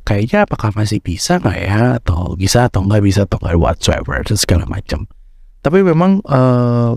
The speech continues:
memang kalau misalnya kita ngomongin soal, eh, ngomongin soal apa ya, ngomongin soal kita punya sesuatu sama orang dan memang sudah waktunya tuh memang nyebelin banget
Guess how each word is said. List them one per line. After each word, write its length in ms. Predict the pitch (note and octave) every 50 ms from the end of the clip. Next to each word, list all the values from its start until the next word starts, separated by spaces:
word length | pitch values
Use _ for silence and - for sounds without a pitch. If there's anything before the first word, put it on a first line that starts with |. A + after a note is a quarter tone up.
| -
memang 640 | - C#3+ C3 A#2+ A#2+ B2 B2+ C#3 D3+ E3 E3+ E3+ -
kalau 320 | - C3+ A#2+ A#2 A#2 A#2
misalnya 880 | A#2 A#2 A#2 - - A2 A2 A2 A2 A2 A2 G#2+ G#2+ G#2+ G#2+ G#2+ G#2+ G#2+ G#2+ -
kita 160 | A2 - A2+
ngomongin 560 | G#2+ A2 A2 G#2 G#2 G#2 G#2+ G#2 G2 G2+ -
soal, 560 | - A2 F#2+ - - G2+ G2+ G2+ G2 G2 G2 - - - - - - - - - - - _ -
eh, 240 | - - G2+ G2+ - - - - - - G2+ G2+ G2+ G2+ G#2 - - - - - _ _ - - - -
ngomongin 400 | A2 G#2 G#2 G#2 G#2+ G#2 G#2 A2
soal 240 | - F#2+ G2+ G#2
apa 160 | A2 - G2+ G2
ya, 40 | G2
ngomongin 480 | G2+ G#2+ G#2 G#2+ A2 G#2+ A2 A2 A2 A#2
soal 800 | - - A2 G2+ - - - - A2 G#2+ G#2+ G#2 - G2+ G#2 G2+ -
kita 320 | - - A2 - - A2 G#2+
punya 480 | - - G#2 G2+ G2+ G2+ G2+ G2 G2+
sesuatu 560 | G#2 G#2+ G#2 - - G#2+ G2 G2 - - - A2
sama 320 | - - G2+ G2+ F#2+ -
orang 560 | - G2 F#2+ F#2+ - - A2+ A2 G#2+ G#2+ - - -
dan 320 | G#2 G2+ G#2 G2 G2 G2 - _ _ _ _ _ _ _ _ _ _ _ _ _ _ -
memang 560 | G#2 G#2 G#2 G2 G2+ G#2 A2 A2+ A#2 A#2 A2+ _ _ _ _ _ _ _ _ _ _ _ _ _ _ _ _ _ -
sudah 320 | - - - - A2+ G#2
waktunya 480 | G#2 G#2 G2 F#2 - - G#2 G2+ G#2+ A2+
tuh 160 | - - G#3
memang 240 | G3 E3+ C3 A2+ A2
nyebelin 480 | A2+ A2 G#2 G2+ G#2+ G#2 G#2 G2+ G2 G2
banget 320 | F#2+ F#2+ G#2 A2+ B2 -